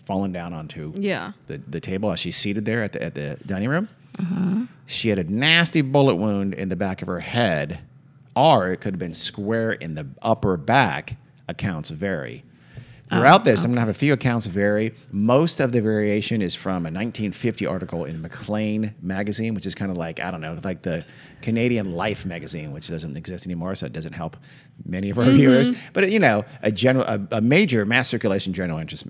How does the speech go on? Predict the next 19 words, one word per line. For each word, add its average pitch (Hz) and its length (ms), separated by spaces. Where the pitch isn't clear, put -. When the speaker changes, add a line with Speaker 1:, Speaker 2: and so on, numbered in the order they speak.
Speaker 1:
magazine. 71 480
And 98 100
the 110 40
guy 123 100
who 117 80
wrote 101 200
it, - 220
that 98 200
a 98 100
lot 92 400
of 104 60
things 98 160
disagree 95 340
with 80 160
every 123 400
single 87 300
other, 80 240
other 82 220
source. - 500